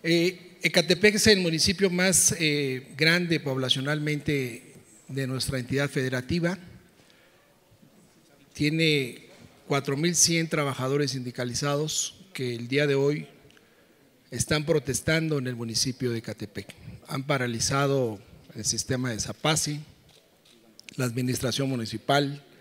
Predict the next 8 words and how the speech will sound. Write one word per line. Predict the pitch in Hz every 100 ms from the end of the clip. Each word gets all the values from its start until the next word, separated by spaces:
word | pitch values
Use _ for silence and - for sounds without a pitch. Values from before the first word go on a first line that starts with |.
| - _ _ _ _ _ _ -
el | 117
sistema | 113 123 - 135 127
dif. | 123 143 156 - - - - - - _ _ _ _ _ _ _ _ _ _ -
Hay | 127
protestas | 139 135 - 165 - 143
en | 131
avenidas | 123 123 135 139 135
principales, | 131 120 123 - 147 139 135 - -